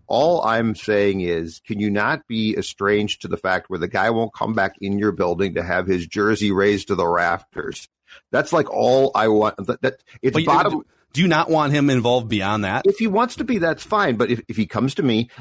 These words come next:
Speaker 1: i-, if I, if he has a relationship where he's like, "I really don't like you, but I'll come back and I still love the, the, you know, the town, and I still actually love the team." Um, and he's like, "But if I'm gonna work with guys, I have to own a s-, a piece of this team for nothing." I'd say, "No,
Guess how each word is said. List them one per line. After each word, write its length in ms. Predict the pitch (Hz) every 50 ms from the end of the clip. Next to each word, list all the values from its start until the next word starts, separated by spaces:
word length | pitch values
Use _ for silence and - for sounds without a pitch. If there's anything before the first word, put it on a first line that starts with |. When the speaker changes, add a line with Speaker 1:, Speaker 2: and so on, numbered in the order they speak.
| - _ -
Speaker 1:
i-, 140 | 131 - -
if 180 | 139 139 139 - -
I, 140 | - 107 - - _ -
if 180 | 131 139 135 139
he 300 | - - - 175 196 233
has 240 | 240 233 226 214 175
a 60 | 185
relationship 720 | 143 123 120 120 117 123 120 - 113 101 - 98 85 - -
where 160 | 92 101 104
he's 140 | 107 104 -
like, 120 | 110 104
"I 40 | -
really 180 | - 247 269 208
don't 140 | 156 110 90
like 200 | 92 98 98 -
you, 120 | 135 117
but 180 | 104 107 101 -
I'll 160 | 98 110 127
come 180 | 123 - 151 117
back 280 | 95 85 85 92 -
and 320 | - 98 92 92 - - - _ _ - _ _ _ -
I 100 | 104 101
still 200 | - - 120 110
love 320 | 104 101 104 98 92 85
the, 240 | 87 92 87 85 -
the, 280 | 85 85 87 82 80 - _
you 200 | - - 82 82
know, 140 | 78 78 78
the 120 | - - -
town, 460 | - - 127 123 123 123 120 120 110
and 80 | 104
I 100 | 90 80
still 420 | 85 - - 98 98 95 95 - - -
actually 360 | 87 87 87 - - - 87
love 320 | 85 85 80 76 78 73
the 60 | 78
team." 440 | - - - 117 107 104 95 87 80 - _ - - - - - - - -
Um, 520 | - 107 104 104 104 101 101 98 95 92 - - 117 - -
and 100 | 110 113
he's 180 | 117 117 107 92
like, 220 | 113 107 101 101 - -
"But 120 | 117 110
if 140 | 104 - 131
I'm 100 | 139 196
gonna 140 | 240 240 214
work 220 | 175 196 202 -
with 100 | 151 131
guys, 300 | - 92 80 80 78 - - -
I 100 | 101 110
have 120 | 123 -
to 100 | - -
own 220 | - 90 104 107 107
a 40 | 92
s-, 140 | - - - _ -
a 120 | - 85 -
piece 280 | - - 131 156 -
of 80 | 107 101
this 160 | 107 - -
team 260 | - 110 104 95 80
for 140 | - 110 107
nothing." 400 | 98 101 87 - - 76 - - -
I'd 120 | - -
say, 120 | - 226 -
"No, 320 | 240 262 254 - - -